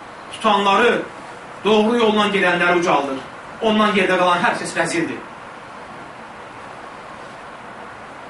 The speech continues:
Və həmçinin təvazökarlığı qazanmaq üçün insan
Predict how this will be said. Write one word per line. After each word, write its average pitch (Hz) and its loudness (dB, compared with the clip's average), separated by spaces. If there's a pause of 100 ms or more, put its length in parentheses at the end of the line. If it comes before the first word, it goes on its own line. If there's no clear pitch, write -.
(160)
Və - -4
həmçinin 202 4 (240)
təvazökarlığı 214 4
qazanmaq 240 4
üçün 202 2 (260)
insan 233 4